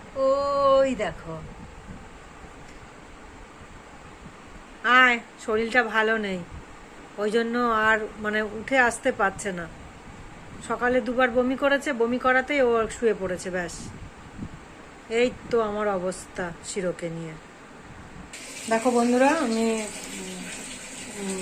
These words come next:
পনিরটা রান্না বসিয়ে দিলাম। ছোলার ডাল সেদ্ধ হয়ে গেছে, তো দেখতে থাকো।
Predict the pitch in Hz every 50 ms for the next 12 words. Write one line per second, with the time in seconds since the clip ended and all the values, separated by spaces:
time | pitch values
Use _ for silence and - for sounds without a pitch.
0 | 180 - 233 226 220 233 226 - 247 226 220 208 202 202 208 208 214 214 214 -
1 | - 202 202 196 190 190 - 220 214 196 208 214 220 247 285 - - - - -
2 | - - - - - - - - - - - - - - - 208 208 208 202 196
3 | 208 208 208 202 - 220 196 180 175 214 214 214 214 208 208 208 208 220 214 -
4 | - 285 330 370 370 - - - - - - - - - - - - - - -
5 | - - - - - - - - - - - - - - - - - 190 185 185
6 | 180 180 185 - - - - - 202 214 220 220 - - 226 - 226 220 220 262